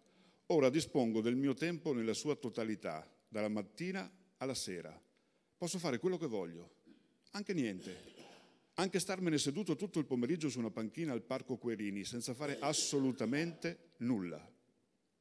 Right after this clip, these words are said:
Che cosa inconcepibile in questa città, in questa provincia, in questa regione, in questo nebbioso e malsano nord-est,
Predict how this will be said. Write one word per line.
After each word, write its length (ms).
Che 140
cosa 280
inconcepibile 840
in 80
questa 260
città, 440
in 100
questa 220
provincia, 480
in 80
questa 200
regione, 420
in 60
questo 300
nebbioso 680
e 20
malsano 540
nord-est, 760